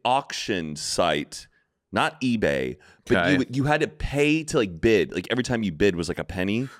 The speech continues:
Speaker 2: Oh,
Speaker 1: And it was like,
Speaker 2: it's
Speaker 1: "You
Speaker 2: like
Speaker 1: can
Speaker 2: gambling.
Speaker 1: get a P S five
Speaker 2: Yes.
Speaker 1: for six bucks," but it was just this
Speaker 2: But only if you won the gambling,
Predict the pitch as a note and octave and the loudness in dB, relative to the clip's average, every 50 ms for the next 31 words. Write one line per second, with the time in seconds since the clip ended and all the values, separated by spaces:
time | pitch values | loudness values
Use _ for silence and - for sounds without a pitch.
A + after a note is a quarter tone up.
0 | - - _ D3 D#3 E3 F3 F3 F3 D#3+ C#3+ B2 A#2 A#2 C3+ C3+ C#3 C3 G#3+ E3+ | -20 -6 _ 0 2 4 4 4 4 4 4 4 4 4 2 2 2 2 4 4
1 | D#3 G#3+ F3+ D3 D#3+ D#3+ E3+ F#3 F#3+ D#3+ C3+ A#2 G#2+ G2 E3+ D#3 - - - - | 4 4 4 2 2 2 2 2 2 2 4 4 4 4 2 2 0 -4 -4 0
2 | F#3+ G#3 A#3 G3+ D#3 B2+ C3 C3+ A2 A#2+ A#2+ A2 G2 - G#3+ A3 - - - - | 0 2 2 2 2 2 0 2 2 2 4 4 2 2 0 0 0 0 0 0
3 | D3+ C#3+ - - - C3+ E3 G3+ F#3+ - - - - C3+ C3+ C3 B2 B2 A#2 A2 | -2 -2 -2 -6 -4 0 2 2 2 0 -2 -4 -2 0 0 2 0 0 -2 -4
4 | A#2 - - D3+ D#3 D3+ - - C3 A#2+ - - - - - C3 C#3 D3+ D#3+ F3 | -4 -2 0 0 0 0 0 0 0 0 0 -2 -2 0 0 2 2 2 2 2
5 | F3 D#3+ - C#3 C3+ A#2+ A2 A#2 B2+ C3 B2+ A2+ G#2+ G2+ F#2 G2+ F#2+ F#2+ A2+ A2+ | 2 0 0 0 -2 0 0 0 0 2 2 0 0 0 -2 -2 0 2 2 2
6 | G#2+ G2 F#2 F2 E2 E2+ F2+ F2 | 2 0 0 -2 -4 -6 -8 -12